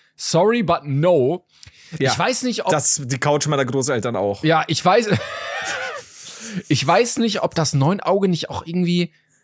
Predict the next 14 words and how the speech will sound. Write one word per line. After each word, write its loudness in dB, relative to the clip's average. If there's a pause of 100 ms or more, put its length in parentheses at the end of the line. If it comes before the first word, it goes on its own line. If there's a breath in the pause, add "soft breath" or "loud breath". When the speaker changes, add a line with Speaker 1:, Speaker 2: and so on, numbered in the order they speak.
(340 loud breath)
Speaker 1:
kam 0
das 0
beim 2
Regenbogenfisch 0
auch -4
vor? 0 (280 loud breath)
Ich -4
hab 2
ganz, 2
ganz 2
schlechte 0
Gefühle 0
zum -4
Neunauge. 0